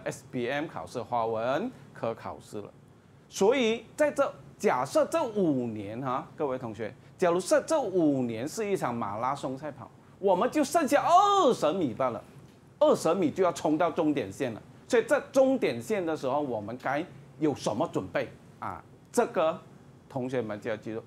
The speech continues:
所以在这里啊，我要提醒大家，同学们记住一点，就是那么我们五年，老师这五年里面教了你们很多了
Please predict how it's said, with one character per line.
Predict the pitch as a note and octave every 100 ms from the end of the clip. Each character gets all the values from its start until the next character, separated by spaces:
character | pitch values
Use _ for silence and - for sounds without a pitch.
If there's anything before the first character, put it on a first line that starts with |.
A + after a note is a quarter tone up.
| -
所 | D#4
以 | C4+ - -
在 | - E4
这 | D#4+ F4+
里 | G3 C3
啊， | B2+
我 | C#3+
要 | C#3
提 | C3 D#3
醒 | D#3+ A#2+
大 | C#3
家， | - A#2+ A#2+
同 | - A2+
学 | A#2
们 | G#2+ G#2+ -
记 | C3
住 | A#2+ F#2+
一 |
点， | - G#2
就 | A2+
是 | B2 C#3 D#3+ - - -
那 | F3
么 | F3+ - -
我 | G#3 G3
们 | D3+ A#3+ A3
五 | E3 C#3+
年， | B2 B2 D3+ - - - - - - - -
老 | B2+ C3+
师 | F3 E3+
这 | A3+
五 | E3+ C#3
年 | B2 C#3+
里 | B2+
面 | A#2 C3+ - - -
教 | E3+ D3
了 | E3
你 | C3+
们 | G#2+ A#2+
很 | A#2
多 | G2 G#2+
了 | G2